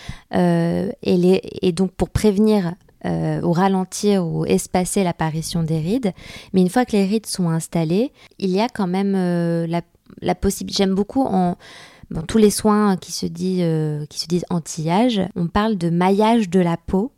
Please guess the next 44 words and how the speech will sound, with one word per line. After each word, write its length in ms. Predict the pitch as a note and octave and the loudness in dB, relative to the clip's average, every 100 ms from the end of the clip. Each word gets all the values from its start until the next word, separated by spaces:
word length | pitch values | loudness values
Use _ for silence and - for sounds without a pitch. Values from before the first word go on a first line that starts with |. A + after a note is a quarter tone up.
| - G3 | -14 -4
de 160 | F3+ | -4
soins 260 | E3+ G#3+ A3 | -2 -4 -6
qui 220 | - F3+ | -6 -6
viennent, 400 | E3 F3 F3+ F#3 | -2 0 0 0
moi 100 | F3 | 0
j'aime 160 | E3+ F3 | 0 0
beaucoup 300 | G3+ - C4 | 0 0 -2
cette 240 | - G3+ | -2 -6
expression 300 | F#3+ G3 B3+ | -6 -6 -6
parce 80 | C4 | -6
que 60 | |
je 40 | G3+ | -6
trouve 120 | G#3+ | -8
que 60 | - | -8
c'est 80 | |
très 720 | F3+ - A#3+ A#3 A3+ A3+ A3 A3 - | -10 -6 -2 0 0 0 -2 -6 0
imagé 600 | G#3+ G#3 G3+ F#3+ A3+ D4+ - | 4 6 6 4 2 2 -2
et 120 | G3 | -4
ça 140 | F#3 F#3 | -2 -4
permet 300 | - F#3 G#3+ | -4 -2 -4
de 60 | |
comprendre 520 | - G3+ F#3+ - C4+ C4+ | -4 -6 -6 -4 -4 -2
que 120 | G#3+ | 0
voilà, 240 | F#3+ F3+ | 2 2
il 40 | E3+ | 0
y 40 | |
a 60 | D#3+ | -2
des 140 | E3+ | -4
soins 320 | - A3+ B3+ D4 - - _ | -6 -4 -6 -8 -18 -20 _
qui 320 | - G3 F3+ _ _ _ - | -6 -6 -6 _ _ _ -14
vont 300 | E3+ F#3 E3+ | -4 -2 -2
stimuler, 840 | - - B3 B3 A#3+ A#3 A#3 A#3+ G#3+ | -6 -2 0 2 6 8 8 8 6
euh, 160 | F#3 | 2
collagène, 680 | F3+ G3 F#3+ F#3 E3 D#3+ D#3+ | 0 2 2 2 0 0 -2
acide 260 | E3 - F#3 | -4 -2 0
hyaluronique 420 | F3+ E3+ F3 E3 | 2 2 0 -2
et 40 | |
tout 100 | E3 | -4
ce 80 | F#3+ | -4
qu'on 160 | - E3+ | -2 -2
a 80 | D#3 | -2
besoin, 300 | E3 F3 B3 | 0 2 2
mais 140 | G#3+ | 2
qu'il 220 | - F#3+ | 0 -2